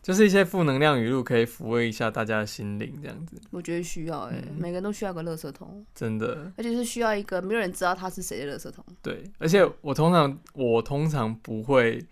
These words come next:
Speaker 1: 去回那些留言，
Speaker 2: 嗯。
Speaker 1: 因为我觉得太负能量，我自己吸-，
Speaker 2: <laughs>
Speaker 1: 无法吸收。
Speaker 2: 会承受不住那个。
Speaker 1: 对。
Speaker 2: 我，那我想到那个什么，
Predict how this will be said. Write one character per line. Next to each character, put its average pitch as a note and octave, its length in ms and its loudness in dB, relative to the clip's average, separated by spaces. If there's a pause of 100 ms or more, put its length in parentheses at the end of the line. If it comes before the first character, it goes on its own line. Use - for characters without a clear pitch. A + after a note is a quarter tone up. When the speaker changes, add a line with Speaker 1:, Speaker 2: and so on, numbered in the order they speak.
(140)
Speaker 1:
去 B2+ 220 -2
回 A2 240 0
那 A2 100 -2
些 A2 160 -4
留 B2 240 -8
言， A#2+ 160 -10 (160)
Speaker 2:
嗯。 G#3+ 300 0
Speaker 1:
因 F#3 80 0
为 - 0 -
我 E3+ 80 6
觉 D3 80 4
得 D#3 40 4
太 F3 160 2
负 E3 160 2
能 C3 200 4
量， D3+ 120 6
我 A#2 120 4
自 C#3+ 100 -2
己 C3+ 80 6
吸-， E4 80 8 (400)
Speaker 2:
<laughs> G4+ 180 8
Speaker 1:
无 F#4 60 4
法 A2+ 180 6
吸 A3+ 240 -2
收。 - 240 -4 (220)
Speaker 2:
会 C#4 140 4
承 G#3+ 180 4
受 A#3 140 4
不 F3+ 160 -6
住 F#3+ 120 -4
那 F#3+ 140 -2
个。 E3 260 -6 (200)
Speaker 1:
对。 G#2+ 420 2 (320)
Speaker 2:
我， A#3+ 140 -4
那 F#4+ 160 0
我 C#4+ 40 2
想 A3+ 140 -4
到 A#3 80 -2
那 C#4 100 -2
个 A#3+ 80 -4
什 F#3 80 -10
么， D3+ 240 -8